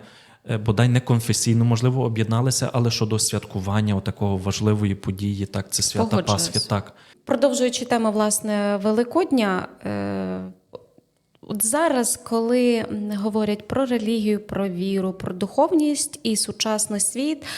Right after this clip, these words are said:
Speaker 2: то доволі часто показують таку, м,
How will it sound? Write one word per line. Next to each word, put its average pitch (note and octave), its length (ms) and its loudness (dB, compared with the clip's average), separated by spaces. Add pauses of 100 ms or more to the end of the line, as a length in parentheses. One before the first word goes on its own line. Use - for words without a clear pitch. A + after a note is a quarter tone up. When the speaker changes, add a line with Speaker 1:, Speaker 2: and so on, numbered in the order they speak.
(520)
Speaker 2:
то C4 500 4
доволі C#4+ 280 0
часто C#4+ 400 0
показують A#3 640 -2
таку, A3 400 -2
м, G3 440 -2